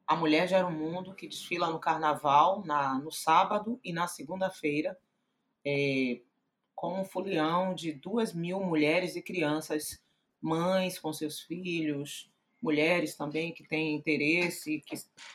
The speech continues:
que saem, né, de dar sempre, as mulheres de baixa renda, que não têm condições de sair um bloco tradicional,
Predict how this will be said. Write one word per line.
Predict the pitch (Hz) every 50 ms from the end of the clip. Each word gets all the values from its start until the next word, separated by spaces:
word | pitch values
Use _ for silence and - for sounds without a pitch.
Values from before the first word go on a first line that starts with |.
| - _ _ _ - - - -
que | -
saem, | - - - 175 190 202 185
né, | 165 165 156
de | 135 143
dar | 127 143 143 147
sempre, | 147 - - 147 151 160 170 165 - 143 135 135 - _ _ _ _ _ _ -
as | - 156 -
mulheres | 160 160 165 170 175 175 143
de | 156
baixa | 135 156 165 175 - - 175
renda, | 170 170 180 180 185 185 165 151
que | 147 - 151
não | 151 156
têm | 151 - 143 -
condições | - 170 170 165 - - - 151 151 165 165 160 151 - -
de | - 156 147 139 139 131 123 120 _ _ _ _ _ _ _ _ _ _ _ _ _ -
sair | - - - 202 214 190 185 190 202
um | 202 180
bloco | 156 139 147 147 151 165 170 - -
tradicional, | - - 151 143 143 - - 151 143 135 131 127 143 151 165 160 156 147 123 113 110